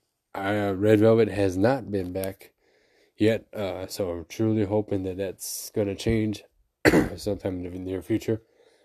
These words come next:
Definitely would love to see them again. Uh, and then from there,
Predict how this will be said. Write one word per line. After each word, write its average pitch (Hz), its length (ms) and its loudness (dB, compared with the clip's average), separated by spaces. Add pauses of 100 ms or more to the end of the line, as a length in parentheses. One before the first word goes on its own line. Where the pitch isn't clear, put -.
(440)
Definitely 110 400 4
would 95 160 2
love 98 180 4
to 92 60 -10
see 104 220 -2
them 95 200 -2
again. 90 260 -6 (1120)
Uh, - 280 -4 (1080)
and 117 280 -4
then 123 240 6
from 120 260 4
there, 175 400 8